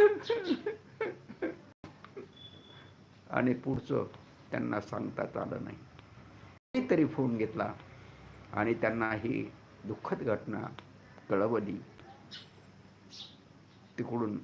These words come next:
नवरदेवाचा फक्त एकच उद्गार होता की, "वैशू, तू हे काय केलं? माझी वाट का पाहिली नाही?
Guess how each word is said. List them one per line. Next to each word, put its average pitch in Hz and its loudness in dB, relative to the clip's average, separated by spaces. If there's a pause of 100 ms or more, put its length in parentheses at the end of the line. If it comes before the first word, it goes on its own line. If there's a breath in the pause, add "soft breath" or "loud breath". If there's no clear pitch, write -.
(800)
नवरदेवाचा 110 4
फक्त - -10
एकच 165 0
उद्गार 131 2
होता 120 -2 (1400)
की, 127 0
"वैशू, 131 6 (1600)
तू 180 6
हे 180 6
काय 190 6
केलं? - -4 (2000)
माझी 240 12
वाट 240 12
का 269 6
पाहिली 254 6
नाही? - -2